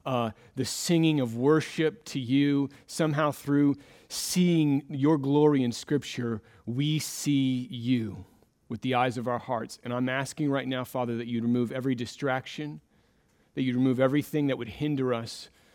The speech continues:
from taking in all that you have, uh, for us today from your word. Um,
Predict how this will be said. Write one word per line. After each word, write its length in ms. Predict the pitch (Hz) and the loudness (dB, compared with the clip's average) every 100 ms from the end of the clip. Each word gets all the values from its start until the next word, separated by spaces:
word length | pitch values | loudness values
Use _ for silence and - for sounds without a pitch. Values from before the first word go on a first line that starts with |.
| _ _ | _ _
from 300 | _ 135 123 104 _ _ | _ -2 -2 -2 _ _
taking 400 | - 160 147 147 | -2 -2 2 2
in 100 | 143 | 4
all 160 | 131 135 | 4 2
that 80 | |
you 100 | 131 | -2
have, 460 | 117 131 127 117 - - _ _ - | -2 -2 -2 -4 -10 -20 _ _ -6
uh, 140 | 123 | -6
for 240 | 117 127 | -4 -2
us 140 | 120 120 | -2 -2
today 360 | 131 117 113 | -6 -2 -4
from 300 | 104 - 123 | -4 -4 -2
your 140 | 120 120 | 0 -2
word. 460 | 110 117 110 104 101 _ _ _ | -2 0 0 -4 -12 _ _ _
Um, 320 | 117 110 107 | -10 -4 -4